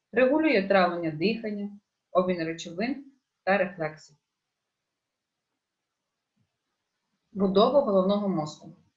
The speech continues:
За анатомічними даними, головний мозок поділяють на п'ять відділів: передній, проміжний, середній, задній та довгастий. За функціональними даними його поділяють на стовбур мозку та на великі півкулі.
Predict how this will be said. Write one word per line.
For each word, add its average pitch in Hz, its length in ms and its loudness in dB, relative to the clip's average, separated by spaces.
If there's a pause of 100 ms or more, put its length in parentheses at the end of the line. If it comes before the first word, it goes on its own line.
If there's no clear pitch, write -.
(220)
За 190 180 0
анатомічними 240 880 0
даними, 160 460 0
головний 220 380 6
мозок 254 340 0
поділяють 214 480 4
на 190 160 2
п'ять 196 300 2
відділів: 151 440 -8 (400)
передній, 185 500 4
проміжний, 180 760 0
середній, 190 760 0
задній 165 400 2
та 175 140 -4
довгастий. 185 580 0 (500)
За 180 380 2
функціональними 190 840 0
даними 294 460 -2
його 285 200 -2
поділяють 269 640 -2
на 185 140 -4
стовбур 165 460 -8
мозку 180 500 -8
та 185 60 -4
на 160 140 -4
великі 185 380 -6
півкулі. 156 540 -10